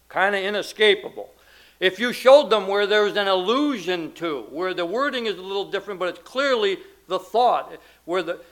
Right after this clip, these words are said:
it's just been rearranged, it's loosely paraphrased, it's called an allusion. And, and if the Nestle Aland or the U B S Greek Testament said it was an allusion, well, now what are you gonna do? So they'll see the New Testament there, maybe. I'm talking about where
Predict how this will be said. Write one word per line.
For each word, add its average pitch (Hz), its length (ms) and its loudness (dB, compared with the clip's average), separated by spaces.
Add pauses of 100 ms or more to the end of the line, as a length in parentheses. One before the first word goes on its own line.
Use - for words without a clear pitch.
(260)
it's 170 180 -4
just 220 200 -2
been 196 180 -2
rearranged, 202 680 2
it's 151 180 -8
loosely 190 540 -2
paraphrased, 185 840 0
it's 165 120 -8
called 175 280 0
an 175 100 0
allusion. 175 600 -2
And, 160 240 -8 (240)
and 175 120 -2
if 190 160 0
the 196 80 -2
Nestle 214 400 4
Aland 214 380 4
or 180 60 0
the 170 120 -4
U 214 160 -6
B 208 140 -2
S 196 160 4
Greek 190 260 -2
Testament 208 460 0
said 262 240 8
it 196 100 2
was 180 200 -4
an 160 80 -6
allusion, 160 440 -4
well, 165 120 0
now 208 200 4
what 175 200 2
are - 20 -4
you 147 100 -6
gonna 135 220 -12
do? 123 260 -8 (680)
So 185 300 2
they'll 247 240 6
see 311 240 -2
the 247 120 2
New 233 160 0
Testament 214 540 -2
there, 180 420 4
maybe. 196 440 2 (880)
I'm 196 200 -2
talking 196 340 6
about 190 340 6
where 202 440 4